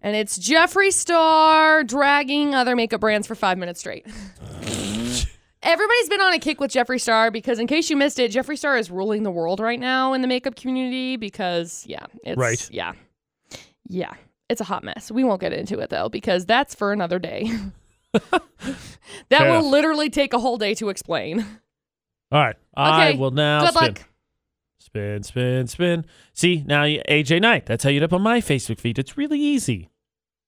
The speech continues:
Speaker 1: Stop.
Speaker 2: Stop. I landed on Josh Malkak's post. Says, "Have you seen," so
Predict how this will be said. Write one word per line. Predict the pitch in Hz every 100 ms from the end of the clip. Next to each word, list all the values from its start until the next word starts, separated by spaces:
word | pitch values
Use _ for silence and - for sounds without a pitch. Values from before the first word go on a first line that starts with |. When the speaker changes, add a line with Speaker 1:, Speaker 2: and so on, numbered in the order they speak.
| _ _ _ _ _ _
Speaker 1:
Stop. | - 262 226 -
Speaker 2:
Stop. | - - - 127 110 -
I | 151
landed | 160 165 160
on | 151 147 143 127
Josh | - 151 165 175 - -
Malkak's | 135 160 220 - 254 262 -
post. | - 240 285 285 - - _ _ _ _ _ _ _ _ _ -
Says, | - 190 165 - - _ _ _ _
"Have | 160
you | 185
seen," | - 240 240 220 -
so | 156 180 165